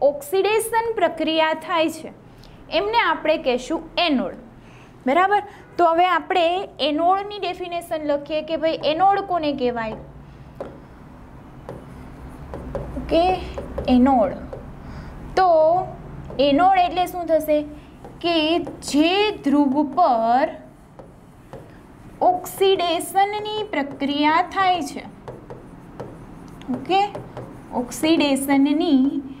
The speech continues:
પ્રક્રિયા થાય છે, તેને આપણે કહેશું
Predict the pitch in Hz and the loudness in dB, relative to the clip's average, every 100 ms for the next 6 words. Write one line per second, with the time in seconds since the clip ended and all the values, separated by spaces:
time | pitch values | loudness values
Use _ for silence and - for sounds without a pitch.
0 | - - - - 277 285 277 - 320 320 | -18 -20 -8 0 2 0 -2 -2 2 4
1 | 320 330 330 311 359 370 320 - 220 220 | 4 2 -2 -2 0 2 0 -4 -6 -6
2 | 214 - - - - - - - - - | -10 -14 -16 -18 -18 -18 -18 -16 -16 -16
3 | - - - - - 311 330 370 370 302 | -14 -14 -14 -8 0 2 2 4 4 2
4 | 320 320 311 254 247 - 262 262 277 277 | 2 0 0 -2 -2 -2 -2 2 4 2